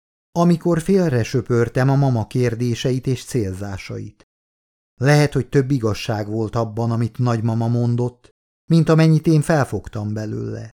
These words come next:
Lehet, hogy a kora és a bölcsessége miatt tudott valamit, amit én nem. Lehet, hogy amikor oda jutunk, hogy társat választunk egy életre, fontos, hogy ne vegyünk semmit sem biztosnak,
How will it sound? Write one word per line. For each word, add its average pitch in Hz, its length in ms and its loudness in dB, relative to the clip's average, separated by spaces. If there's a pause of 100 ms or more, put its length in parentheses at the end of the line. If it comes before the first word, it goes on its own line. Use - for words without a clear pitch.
(380)
Lehet, 156 260 6
hogy 156 160 2
a 117 100 0
kora 147 280 4
és 123 180 0
a 117 100 -2
bölcsessége 131 760 0
miatt 131 340 0
tudott 127 340 -4
valamit, 127 480 -2
amit 139 280 0
én 135 160 0
nem. 107 420 -4 (420)
Lehet, 151 340 4
hogy 147 160 2
amikor 135 360 2
oda 147 180 2
jutunk, 156 540 0
hogy 113 200 -4
társat 123 460 -2
választunk 123 760 -4
egy 104 180 -6
életre, 127 720 -2 (400)
fontos, 156 720 0
hogy 147 140 0
ne 175 140 4
vegyünk 113 380 0
semmit 123 420 0
sem 113 220 -2
biztosnak, 123 800 -6